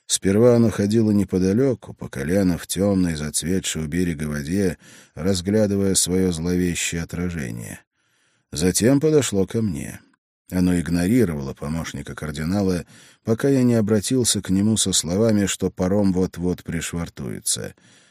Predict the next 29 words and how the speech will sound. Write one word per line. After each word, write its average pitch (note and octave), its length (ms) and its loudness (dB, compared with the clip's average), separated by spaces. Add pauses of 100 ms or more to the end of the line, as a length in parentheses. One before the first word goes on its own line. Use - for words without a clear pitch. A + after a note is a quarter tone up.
(180)
Только C3 460 4
после B2+ 420 2
этого F2+ 340 0
пугало F#2+ 420 2
посмотрело F2+ 800 0
на D#2+ 120 -2
моего F2 320 0
спутника G2+ 640 -2
и F#2 80 2
столкнулось F2+ 840 0
с - 140 0
ним E2+ 300 0
взглядом. C#2+ 800 -8 (560)
Тот F#2 220 0
уже E2 220 -4
был E2+ 180 -2
на E2 100 -2
ногах, F2 460 0
выхватив D2+ 540 -10
из D2+ 100 -10
висевшей E2 520 -4
на E2+ 100 -2
бедре F2 340 -2
желто-серой F2 680 -2
сумки, G2 460 0
сшитой F#2 420 0
из E2 100 0
лошадиной F2 560 -2
кожи, F2+ 500 0